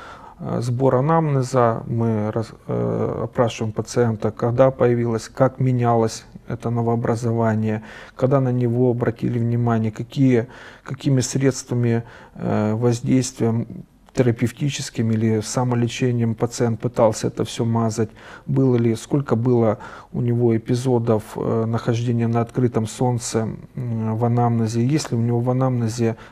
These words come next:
в личном или в семейном раке кожи. Э, если надо, мы применяем современный, э, неинвазивный, довольно-таки хороший метод диагностики, ранней диагностики рака шку-, кожи — это дерматоскопию.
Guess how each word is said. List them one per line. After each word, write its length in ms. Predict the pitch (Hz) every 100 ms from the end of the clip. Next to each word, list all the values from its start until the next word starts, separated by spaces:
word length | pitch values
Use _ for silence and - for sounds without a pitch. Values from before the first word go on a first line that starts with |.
| -
в 100 | 131
личном 560 | 131 139 - 123 107
или 180 | - 113
в 80 | 104
семейном 600 | - 120 120 120 113 113
раке 320 | 120 120 -
кожи. 440 | 117 123 117 123 117 - - - - -
Э, 680 | - 117 107 110 110 110 113 120
если 220 | 117 139
надо, 260 | 135 127 110
мы 140 | 113
применяем 1040 | - 117 120 120 117 113 110 107 104 101 101
современный, 880 | - 117 120 123 123 120 113 113 113 - - - -
э, 280 | - 117 117
неинвазивный, 920 | 117 117 120 117 117 123 123 113 107
довольно-таки 1040 | 107 113 104 107 107 113 - 110 107 104 101
хороший 420 | - 117 113 - 113
метод 340 | 113 107 107
диагностики, 800 | 113 110 120 117 - 107 - 107 -
ранней 340 | 120 117 110 110
диагностики 680 | 113 110 120 120 - -
рака 240 | 127 113 107
шку-, 280 | - - - - -
кожи — 380 | - 139 123
это 320 | 113 - 117 110
дерматоскопию. 880 | 110 110 104 - - 104 - 104